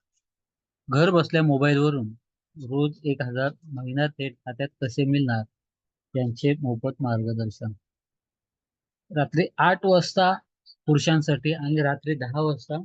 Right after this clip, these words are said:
महिलांसाठी हा सेमिनार असणार आहे. मीटिंग लिंक साठी तुम्हाला सेवन टू सेवन सिक्स नाईन वन थ्री झिरो एट टू वरती काय करायचं आहे, WhatsApp करायचं.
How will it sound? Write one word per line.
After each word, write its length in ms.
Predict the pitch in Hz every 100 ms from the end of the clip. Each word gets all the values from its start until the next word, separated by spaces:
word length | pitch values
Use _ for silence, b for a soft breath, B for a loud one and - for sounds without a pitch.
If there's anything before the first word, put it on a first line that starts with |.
| 165
महिलांसाठी 840 | 135 131 135 127 131 147 131 139
हा 300 | - 123 147
सेमिनार 460 | - 123 113 113
असणार 380 | 110 - 113 110
आहे. 240 | 110 120 185 _ _ _ _ _ _ _ _ _ _ _ _
मीटिंग 380 | 151 151 196 196
लिंक 200 | 196 202
साठी 260 | 185 165 170
तुम्हाला 360 | 170 156 160 214 _
सेवन 340 | - 151 160 165
टू 120 | 190
सेवन 300 | 170 147 143
सिक्स 220 | 143 180 -
नाईन 260 | 135 135
वन 120 | 147 170
थ्री 260 | 143 139
झिरो 260 | 135 135 196
एट 140 | 135 -
टू 120 | 135
वरती 200 | 131 123
काय 180 | 135 131
करायचं 320 | 123 117 117
आहे, 100 | 240
WhatsApp 320 | 160 117 123 120
करायचं. 280 | 110 107 -